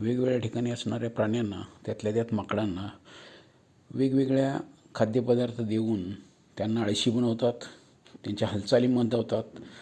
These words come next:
त्यांची नैसर्गिक वाढ होत नाही. पिलांना भविष्यामध्ये नैसर्गिक अन्न मिळवण्यासाठी झुंजावे लागेल. कदाचित त्यांचं पोटही त्याच्यामुळे बिघडू शकेल.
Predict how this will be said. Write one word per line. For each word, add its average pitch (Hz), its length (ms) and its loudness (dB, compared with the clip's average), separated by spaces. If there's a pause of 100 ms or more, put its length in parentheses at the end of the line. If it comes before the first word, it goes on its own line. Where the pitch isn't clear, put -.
(180)
त्यांची 104 240 0
नैसर्गिक 120 580 2
वाढ 131 140 4
होत 120 220 2
नाही. 120 360 -2 (1040)
पिलांना 123 340 0
भविष्यामध्ये 127 680 0
नैसर्गिक 123 600 2
अन्न 117 260 2
मिळवण्यासाठी 113 840 0 (500)
झुंजावे 117 360 2
लागेल. 120 300 0 (520)
कदाचित 135 340 0
त्यांचं 131 320 0
पोटही 139 400 4
त्याच्यामुळे 120 400 4
बिघडू 101 280 0
शकेल. - 520 -8